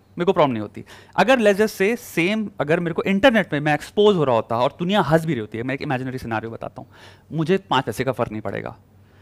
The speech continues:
मुझे नहीं पड़ेगा, मुझे क्योंकि दिखता ये सब वहम है। ये चीज़ जो थी, यही एकमात्र चीज़ थी जो कि मैं इस वक्त मेरे लिए एक completely new layer add कर देता है of the existing responsibilities and duties in my life। प्लस सर,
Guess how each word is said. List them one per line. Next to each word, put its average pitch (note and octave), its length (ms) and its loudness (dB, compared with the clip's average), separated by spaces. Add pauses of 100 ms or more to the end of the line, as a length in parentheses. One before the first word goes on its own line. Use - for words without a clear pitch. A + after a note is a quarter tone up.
(180)
मुझे A#3 140 2
नहीं C#4 160 4
पड़ेगा, C3+ 480 4
मुझे D#3+ 180 0
क्योंकि F#3 220 -4
दिखता D#3+ 240 0
ये E3 80 2
सब D#3 160 0
वहम A2 240 -6
है। E2 100 -12 (640)
ये C4+ 300 6
चीज़ B3 320 4
जो G#3 140 2
थी, G#3 140 -2
यही G3+ 340 4
एकमात्र A#3+ 640 2
चीज़ D3+ 300 -4
थी - 160 -12 (760)
जो G3 100 6
कि C4 140 4
मैं F#3 340 2
इस - 220 -6
वक्त A3 180 2 (400)
मेरे F3 220 4
लिए C4 80 4
एक - 120 -4 (320)
completely A#3 460 4
new G3+ 200 4
layer F3+ 220 8
add A#2+ 160 4
कर A#2 120 -4
देता G#2+ 220 -12
है A2 180 -16 (340)
of G3+ 120 4 (440)
the F#3 180 2
existing G3+ 480 2
responsibilities A3+ 680 2
and G3 100 0
duties G3+ 260 2
in D3 120 0
my G#2+ 100 0
life। G2+ 220 -4 (420)
प्लस B3 240 6 (260)
सर, A3 180 4